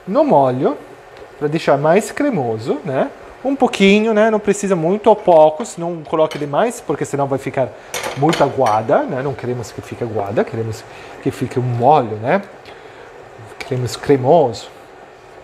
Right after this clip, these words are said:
cremosidade. E isso, viu? Já como ficou mais cremoso, né? E isso é o segredo dos italianos, usar a água de cozimento,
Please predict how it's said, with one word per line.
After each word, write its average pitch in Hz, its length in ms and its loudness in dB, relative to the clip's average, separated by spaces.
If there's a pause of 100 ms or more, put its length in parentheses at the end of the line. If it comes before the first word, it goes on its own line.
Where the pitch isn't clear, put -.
(160)
cremosidade. 123 840 -2 (540)
E - 60 4 (380)
isso, 139 240 -2
viu? 185 360 -2 (180)
Já 190 220 4
como 202 180 -2
ficou 175 300 2
mais 170 220 -4
cremoso, 190 560 0 (2000)
né? 190 260 4 (320)
E 196 60 6
isso 226 460 2
é 202 160 4
o 196 80 6
segredo 226 600 2
dos 226 200 -4
italianos, 175 520 -4 (100)
usar 202 460 4 (540)
a 208 300 6
água 214 240 2
de 220 160 -2
cozimento, 226 800 -6